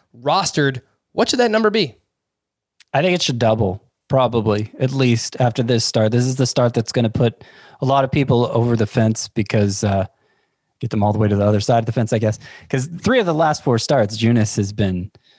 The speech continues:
Speaker 2: excellent and, and racking up whiffs with that new cutter. It seemed like he had a, a perfect delivery for that pitch, and he added it this spring, and it, it's gotten great results. There was the bad start against the Rays last time out,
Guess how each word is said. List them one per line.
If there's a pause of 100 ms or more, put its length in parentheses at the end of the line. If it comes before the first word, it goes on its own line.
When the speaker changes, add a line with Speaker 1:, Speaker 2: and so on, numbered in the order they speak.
(560)
Speaker 2:
excellent
and,
and
racking
up
whiffs
with
that
new
cutter. (460)
It
seemed
like
he
had
a,
a
perfect
delivery
for
that
pitch,
and
he
added
it
this
spring,
and
it,
it's
gotten
great
results.
There
was
the
bad
start
against
the
Rays
last
time
out,